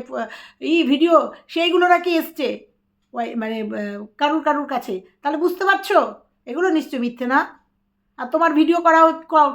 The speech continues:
করছে কেউ, তুমি নিশ্চয়ই জানো না তা না। এবার অন্তরঙ্গ মুহূর্ত যদি না জানিয়ে করে, এটাও একটা ক্রাইম করেছে, এটাও একটা ক্রাইম করেছে, তারপরে সেটা সোশ্যাল করেছে, সেটা আরা-, ভয়ঙ্কর ক্রাইম। সেইগুলোর দিকে ধ্যান দাও, যেখান থেকে উৎপত্তি সেই উৎপত্তি থেকে,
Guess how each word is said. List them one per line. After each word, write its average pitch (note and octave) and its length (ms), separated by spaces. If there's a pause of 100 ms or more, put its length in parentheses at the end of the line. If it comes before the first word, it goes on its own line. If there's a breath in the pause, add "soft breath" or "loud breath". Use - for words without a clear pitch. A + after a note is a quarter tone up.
করছে E4+ 240 (100)
কেউ, D#4+ 160 (360)
তুমি D4+ 140 (100)
নিশ্চয়ই D#4 320
জানো C4 240
না D#4 140
তা D4 140
না। D4 60 (120)
এবার D4 200
অন্তরঙ্গ E4+ 380 (120)
মুহূর্ত E4+ 220 (140)
যদি E4 160 (340 loud breath)
না D4 160 (100)
জানিয়ে F4+ 300
করে, F#4+ 120 (120)
এটাও D4 220
একটা C#4+ 220
ক্রাইম C4 300
করেছে, A3 300 (840)
এটাও A#3 320
একটা B3+ 220
ক্রাইম A#3 300
করেছে, C#4 200 (100)
তারপরে C4+ 360
সেটা C4 240
সোশ্যাল C4 320
করেছে, G#3+ 300
সেটা A3 160 (160)
আরা-, D#4+ 300
ভয়ঙ্কর D4 500
ক্রাইম। B3+ 260 (640)
সেইগুলোর B3+ 420
দিকে C#4 140 (100)
ধ্যান A#3+ 140 (100)
দাও, C4 240 (380 soft breath)
যেখান C#4+ 320
থেকে E4+ 220
উৎপত্তি F4+ 440
সেই F4+ 200
উৎপত্তি F#4 540
থেকে, F#4+ 140